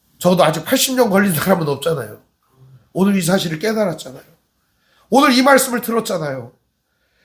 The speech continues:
팔십 년, 팔십삼 세가 되기까지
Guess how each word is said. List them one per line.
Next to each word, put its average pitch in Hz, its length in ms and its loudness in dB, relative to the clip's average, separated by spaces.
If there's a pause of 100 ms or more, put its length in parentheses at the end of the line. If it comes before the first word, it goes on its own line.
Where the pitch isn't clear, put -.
(240)
팔십 302 460 2
년, 285 140 2
팔십삼 269 560 -4
세가 269 260 4
되기까지 208 800 -2